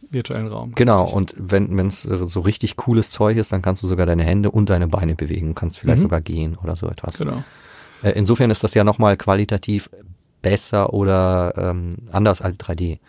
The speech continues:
Speaker 1: Also ich hatte das Gefühl, die, diese, diese Grundidee, man möchte in einer, in einer
Speaker 2: Mhm.
Speaker 1: Welt versinken,
Speaker 2: Mhm.
Speaker 1: dass das gar nicht so viele Leute wollen. Ne?
Speaker 2: Ja.
Speaker 1: Also die, die finden ihre Realität eigentlich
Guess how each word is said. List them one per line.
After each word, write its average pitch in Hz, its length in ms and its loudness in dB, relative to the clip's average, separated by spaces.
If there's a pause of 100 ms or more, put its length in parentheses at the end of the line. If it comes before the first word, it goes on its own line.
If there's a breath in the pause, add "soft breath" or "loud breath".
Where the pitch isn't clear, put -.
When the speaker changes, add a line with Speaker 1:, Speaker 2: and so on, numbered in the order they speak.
(240 soft breath)
Speaker 1:
Also 131 200 0 (280 loud breath)
ich - 100 0
hatte 190 100 4
das 180 160 4
Gefühl, 175 300 2
die, 127 220 2
diese, 120 340 -2
diese 117 240 -4
Grundidee, 127 560 0
man 113 200 2
möchte 143 300 0
in 120 160 -2
einer, 113 460 -2
in 110 120 -4
einer 104 100 -4
Speaker 2:
Mhm. 98 40 0
Speaker 1:
Welt 156 180 2
versinken, 175 760 -2
Speaker 2:
Mhm. 104 260 -2 (160 loud breath)
Speaker 1:
dass - 160 0
das 127 160 0
gar 135 140 2
nicht 151 100 4
so 143 80 2
viele 131 200 -2
Leute 117 280 -4
wollen. 110 420 -4 (220)
Ne? 156 80 -2
Speaker 2:
Ja. - 60 -2
Speaker 1:
Also 113 160 2
die, 117 160 -2
die 120 140 -2
finden 175 300 0
ihre 123 320 0
Realität 120 460 2
eigentlich 123 340 -4